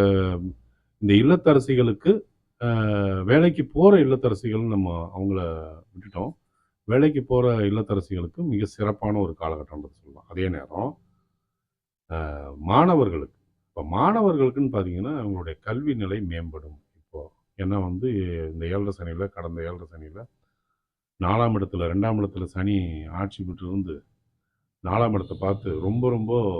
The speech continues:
சோதிச்ச, அ, விஷயங்கள்லாம் இப்போ வந்து ராஜயோக சனியா இருக்கிறதுனாலயும், குரு வந்து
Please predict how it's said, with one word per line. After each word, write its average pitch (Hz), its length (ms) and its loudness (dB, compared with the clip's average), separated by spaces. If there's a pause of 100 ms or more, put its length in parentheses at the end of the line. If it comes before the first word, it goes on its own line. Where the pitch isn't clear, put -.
(260)
சோதிச்ச, 107 680 -2 (540)
அ, 78 440 -12
விஷயங்கள்லாம் 90 600 -6
இப்போ 92 260 -6
வந்து 98 280 -2
ராஜயோக 113 580 0
சனியா 92 280 -6
இருக்கிறதுனாலயும், 85 840 -12
குரு 135 240 -2
வந்து 101 500 -6